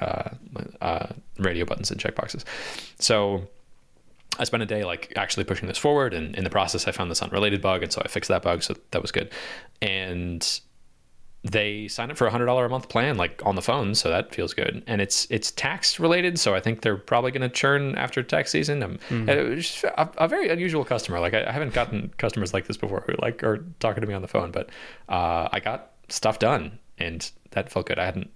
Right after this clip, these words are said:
Speaker 1: touched the File Inbox code base in a, a, a month or so, so that, that felt good.
Speaker 2: That's cool. Um, it's great how fast stuff can happen when money is on the line, <laughs> right? It's like, "Oh,
Speaker 1: Yeah,
Speaker 2: you're gonna
Speaker 1: yeah.
Speaker 2: pay me? Sure, do it." Um, yeah. It also, like, e-,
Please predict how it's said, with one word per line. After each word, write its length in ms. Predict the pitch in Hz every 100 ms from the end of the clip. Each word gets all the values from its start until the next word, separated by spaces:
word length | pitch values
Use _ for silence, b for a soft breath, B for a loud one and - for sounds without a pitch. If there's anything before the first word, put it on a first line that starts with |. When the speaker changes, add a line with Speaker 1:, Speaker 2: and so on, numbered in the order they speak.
| -
Speaker 1:
touched 240 | 101 -
the 140 | 87 -
File 260 | 92 87
Inbox 220 | 87 92 -
code 140 | 87
base 240 | - -
in 120 | - 98
a, 300 | - - 123 _ -
a, 60 | 87
a 420 | - - - -
month 100 | -
or 60 | -
so, 260 | - - 104
so 200 | - - 107 - _ _ -
that, 160 | - -
that 140 | - - -
felt 180 | 90
good. 160 | - - - _
Speaker 2:
That's 140 | 127 -
cool. 240 | 175 - -
Um, 300 | 131 113 117 - -
it's 120 | 127
great 200 | - 143
how 100 | 127
fast 280 | 117 123 - - -
stuff 200 | - 123
can 80 | 123
happen 260 | 120 117
when 120 | 113 113
money 180 | 120
is 80 | 120
on 80 | 110
the 80 | 110
line, 220 | 113 113
<laughs> 40 | -
right? 180 | 139 -
It's 140 | - -
like, 180 | - - B 113
"Oh, 40 |
Speaker 1:
Yeah, 160 | 107 117
Speaker 2:
you're 120 | 127
gonna 100 | 104
Speaker 1:
yeah. 40 | 147
Speaker 2:
pay 60 |
me? 180 | 190 -
Sure, 300 | - 170 135 - - -
do 80 | 147
it." 120 | - B B B
Um, 440 | 139 123 120 120 - - -
yeah. 200 | 147 -
It 180 | 127 - - - -
also, 440 | 143 143 139 175
like, 260 | 123 120 -
e-, 100 | -